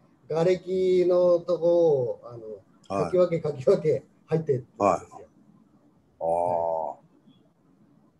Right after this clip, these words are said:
Speaker 2: 今、団員さん。
Speaker 1: 私が当時、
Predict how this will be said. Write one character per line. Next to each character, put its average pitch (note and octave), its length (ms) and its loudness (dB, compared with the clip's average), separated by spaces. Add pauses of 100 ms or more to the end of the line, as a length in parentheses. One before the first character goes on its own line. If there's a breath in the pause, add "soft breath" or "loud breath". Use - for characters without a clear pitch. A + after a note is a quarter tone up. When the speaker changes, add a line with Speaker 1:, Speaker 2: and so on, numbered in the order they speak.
(160)
Speaker 2:
今、 A3 180 8
団 D3+ 380 6
員 A#3 160 0
さ A#3 340 6
ん。 - 20 0
Speaker 1:
私 A3+ 300 -2
が G#3+ 180 2
当 A#3 160 -2
時、 G3 300 -4